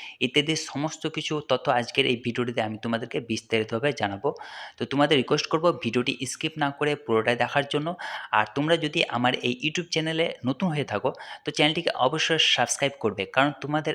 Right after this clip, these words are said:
একটি মূল্যবান সাবস্ক্রাইব এই চ্যানেলের জন্য অত্যন্ত গুরুত্বপূর্ণ। তো বন্ধুরা, আহ, চ্যানেলটিকে অবশ্যই সাবস্ক্রাইব করবে। আর দেরি না করে চলো শুরু করা যাক। বন্ধুরা, ডাব্লিউবিপির আপকামিং দু হাজার ছাব্বিশের ভ্যাকান্সি নিয়ে কথা বলার আগে আমি তোমাদেরকে একবার রিমাইন্ড করিয়ে দিই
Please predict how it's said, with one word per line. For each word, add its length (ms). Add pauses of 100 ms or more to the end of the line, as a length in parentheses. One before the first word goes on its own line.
একটি 320
মূল্যবান 540
সাবস্ক্রাইব 580 (360)
এই 140
চ্যানেলের 320
জন্য 240
অত্যন্ত 400
গুরুত্বপূর্ণ। 600 (460)
তো 80
বন্ধুরা, 320 (340)
আহ, 200
চ্যানেলটিকে 320
অবশ্যই 240
সাবস্ক্রাইব 500
করবে। 220 (140)
আর 220
দেরি 180
না 120
করে 160 (100)
চলো 200 (100)
শুরু 120
করা 180
যাক। 160 (580)
বন্ধুরা, 480
ডাব্লিউবিপির 720
আপকামিং 580
দু 80
হাজার 160
ছাব্বিশের 560
ভ্যাকান্সি 480
নিয়ে 260
কথা 240
বলার 180
আগে 220
আমি 180
তোমাদেরকে 520
একবার 480
রিমাইন্ড 300
করিয়ে 240
দিই 260